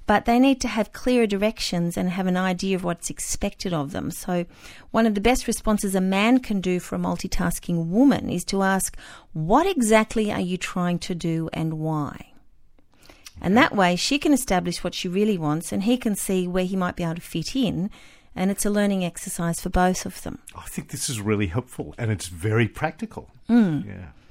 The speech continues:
Speaker 1: Now, another skill, if you can imagine with that, that is really irritating to try and get a balance in this. And basically it's about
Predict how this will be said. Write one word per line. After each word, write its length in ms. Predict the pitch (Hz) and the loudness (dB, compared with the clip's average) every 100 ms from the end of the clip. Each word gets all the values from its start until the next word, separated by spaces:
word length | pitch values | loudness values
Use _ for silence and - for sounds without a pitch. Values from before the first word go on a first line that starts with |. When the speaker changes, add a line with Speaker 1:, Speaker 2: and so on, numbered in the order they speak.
| - - - - - - - | -18 -16 -18 -20 -20 -8 2
Speaker 1:
Now, 200 | 214 220 | 4 6
another 260 | 254 302 | 4 4
skill, 360 | 269 - 196 190 | 0 -2 0 0
if 140 | 196 | 0
you 80 | 269 | -4
can 120 | 269 247 | 2 2
imagine 760 | 214 208 202 208 196 190 - - - - - - | 4 2 2 0 0 0 -2 -8 -20 -20 -18 -8
with 240 | 190 190 | -2 0
that, 280 | 196 214 180 | 4 4 4
that 120 | 185 | 2
is 200 | 180 180 | 0 -2
really 260 | 208 202 - | -2 0 0
irritating 500 | 196 190 - 190 180 | 0 0 -4 -4 -4
to 100 | - | -6
try 200 | - 190 | -8 -4
and 80 | 180 | -4
get 100 | 180 | -4
a 40 | |
balance 840 | 175 185 180 185 156 - - - - - | -4 -2 0 0 -2 -2 -2 -2 -4 -10
in 200 | 170 165 | -4 -4
this. 440 | 160 147 - - - | -4 -6 -10 -12 -10
And 460 | 190 180 180 175 - - - _ - - | -6 -4 -2 -4 -10 -16 -20 _ -10 -2
basically 720 | 226 285 - 262 - 214 208 | 0 0 -2 -6 -4 -4 -4
it's 160 | 214 190 | -6 -4
about 340 | 185 185 | -2 0